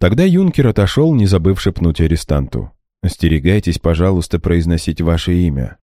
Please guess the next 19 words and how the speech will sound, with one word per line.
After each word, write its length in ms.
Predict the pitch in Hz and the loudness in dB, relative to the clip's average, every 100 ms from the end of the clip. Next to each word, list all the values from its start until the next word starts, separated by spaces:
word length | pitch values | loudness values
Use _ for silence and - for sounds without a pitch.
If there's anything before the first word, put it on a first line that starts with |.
| _ _ _ | _ _ _
Когда 280 | 87 107 160 | -2 2 2
юнкер 440 | 156 175 151 127 - | 2 2 2 0 0
ушел 400 | 107 - 180 - | -2 0 -2 -2
и 160 | 92 | -4
когда 320 | 87 87 98 | -2 0 0
Концепчиона 720 | - 85 - - - 101 90 - | 0 -2 -4 -6 -2 0 0 0
осталась 520 | 92 - 78 76 - | -2 0 0 0 0
одна 240 | 76 76 | -2 -2
с 40 | 71 | -2
каторжником, 760 | - 127 127 120 117 127 120 - - | -2 0 0 0 0 0 -2 -4 -2
то 120 | 80 | 2
она 180 | 80 117 | 4 2
спросила 480 | - 87 - 107 98 | 2 -2 0 0 2
его 240 | 85 78 | 2 2
нежным 440 | 76 104 104 98 | 2 2 2 2
меланхолическим 920 | 95 90 85 - 76 73 78 - 73 | 2 2 0 0 0 0 -4 -2 -2
голосом: 600 | 71 69 62 - 64 55 - _ _ | 0 0 -2 -4 -8 -8 -16 _ _
«Вы 260 | 104 104 101 | 0 2 0
француз?» 600 | - 95 95 151 175 - | 0 0 0 -2 -4 -10